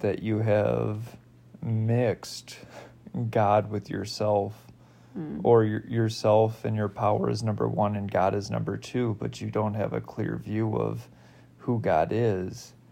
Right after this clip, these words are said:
Speaker 1: you're, you are going to serve your God above all things. And so these people, they could be,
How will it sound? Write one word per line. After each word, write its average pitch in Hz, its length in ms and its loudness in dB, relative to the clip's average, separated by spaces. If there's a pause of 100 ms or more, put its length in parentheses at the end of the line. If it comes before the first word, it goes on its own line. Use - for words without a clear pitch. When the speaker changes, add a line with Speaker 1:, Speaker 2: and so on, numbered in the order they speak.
(1400)
Speaker 1:
you're, 113 480 2
you 117 220 2
are 117 120 8
going 117 300 4
to 113 140 -4
serve 104 840 0 (540)
your 110 460 2
God 107 640 2 (180)
above 107 340 0
all 95 200 2
things. - 720 -6 (1600)
And 98 520 -2 (380)
so - 220 -4
these 110 240 0
people, - 440 -2
they 107 180 2
could 147 360 -2
be, 135 380 -2